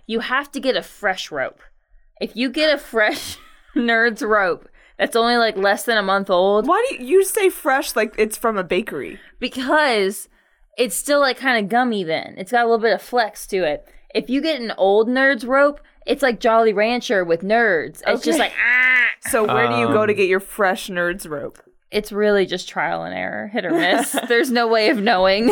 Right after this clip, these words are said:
Speaker 2: I've,
Speaker 3: I
Speaker 2: I've
Speaker 3: don't
Speaker 2: never had 'em before. Um, one
Speaker 3: Oh.
Speaker 2: time I got one in my stocking, um, for Christmas when I was at my dad's house.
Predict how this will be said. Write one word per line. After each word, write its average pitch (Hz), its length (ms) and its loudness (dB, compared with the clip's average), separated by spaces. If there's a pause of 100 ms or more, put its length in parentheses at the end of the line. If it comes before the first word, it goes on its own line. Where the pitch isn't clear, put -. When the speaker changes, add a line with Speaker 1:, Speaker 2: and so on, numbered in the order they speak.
Speaker 2:
I've, 220 240 2
Speaker 3:
I 240 100 -2
Speaker 2:
I've - 40 0
Speaker 3:
don't - 200 0
Speaker 2:
never 214 220 0
had 220 240 -2
'em 202 120 -2
before. 170 500 0
Um, 175 200 0
one 208 160 0
Speaker 3:
Oh. 277 40 -6
Speaker 2:
time 262 220 0
I 214 80 0
got 202 260 0
one 190 320 0
in 185 180 -6
my 180 160 -2
stocking, 175 720 -4 (120)
um, 139 420 -4 (360)
for 185 140 -2
Christmas 175 580 -6
when 175 120 -4
I 156 80 0
was 160 100 -6
at 123 120 -2
my 110 120 -8
dad's 165 440 -4
house. 160 480 -8